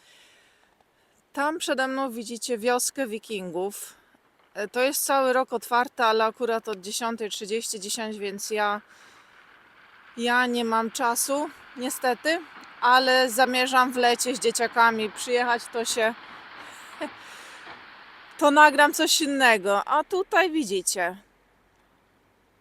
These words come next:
turystyczna, turystyczna mieścina, znaczy nawet nie mieścina, bo tutaj jest sto mieszkańców tylko, zdaje się, ale co tutaj jest? Wszędzie jakieś biznesy, kamienie tutaj.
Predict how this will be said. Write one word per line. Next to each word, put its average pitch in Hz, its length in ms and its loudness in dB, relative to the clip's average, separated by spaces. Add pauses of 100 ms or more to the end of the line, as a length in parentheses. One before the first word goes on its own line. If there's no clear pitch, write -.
(120)
turystyczna, 285 1200 2
turystyczna 269 680 -4
mieścina, 233 720 0
znaczy 214 240 -6
nawet 202 260 -2
nie 208 100 -6
mieścina, 220 420 -2
bo 196 120 -6
tutaj 196 280 -4
jest 208 160 -8
sto 208 400 0 (460)
mieszkańców 202 840 -2
tylko, 190 440 -2
zdaje 175 260 -2
się, - 240 -4
ale 262 340 -2
co 226 240 -6
tutaj 208 400 -6
jest? 202 340 -6
Wszędzie 233 560 2
jakieś 202 420 -2
biznesy, 196 800 -4 (680)
kamienie 208 680 -2
tutaj. 139 540 -6